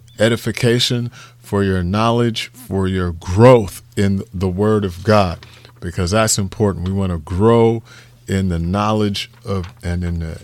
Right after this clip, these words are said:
admonition of God. Hallelujah. Lord, we pray right now, Lord, in the name of Jesus over this word. Amen. So today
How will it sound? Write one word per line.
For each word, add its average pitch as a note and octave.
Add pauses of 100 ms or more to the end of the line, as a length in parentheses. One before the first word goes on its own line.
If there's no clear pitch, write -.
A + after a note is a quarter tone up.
(120)
admonition G2
of F2
God. E2+ (400)
Hallelujah. G2+ (400)
Lord, B2
we A2
pray A#2
right A#2
now, G2
Lord, F2+ (100)
in F2
the F2
name A2+
of A2
Jesus G2
over G2+
this G2+
word. F2 (300)
Amen. F2+ (1500)
So A#2
today D3+